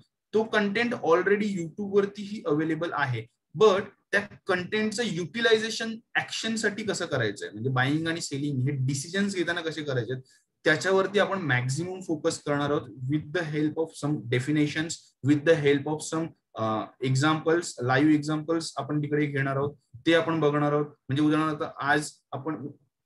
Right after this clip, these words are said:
बघणार की कुठला stock उद्यासाठी चांगला आहे, ते आपण analyze करणार आणि मग आपण त्याचं दुसऱ्या दिवशी सकाळी रिझल्ट बघणार, सकाळी अकरा वाजता की काय झालंय, आपण analyze केल्यानंतर त्याच्यामध्ये कुठला outcome आलाय, आपण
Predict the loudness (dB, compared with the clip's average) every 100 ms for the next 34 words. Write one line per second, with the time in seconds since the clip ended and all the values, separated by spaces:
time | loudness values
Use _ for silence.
0 | _ _ -8 0 2 2 0 -4 -8 -4
1 | 0 0 0 -2 0 2 2 -2 -4 -4
2 | -2 0 -2 0 -2 0 0 2 2 2
3 | -2 -2 0 0 -2 -6 _ _ 0 2
4 | 2 0 0 -2 -2 -2 -2 -2 -4 -4
5 | -8 -8 -6 -2 -2 -2 -6 _ -18 -6
6 | 0 2 4 4 4 4 2 -2 -4 -4
7 | -4 -4 -2 0 -2 -4 -8 -4 2 2
8 | 2 2 2 0 -2 -6 -4 -4 -4 -4
9 | -4 -2 -4 -4 -4 -8 _ _ -2 2
10 | 4 2 2 -2 0 0 2 0 0 -2
11 | -2 -2 -2 -2 -4 -4 -4 -4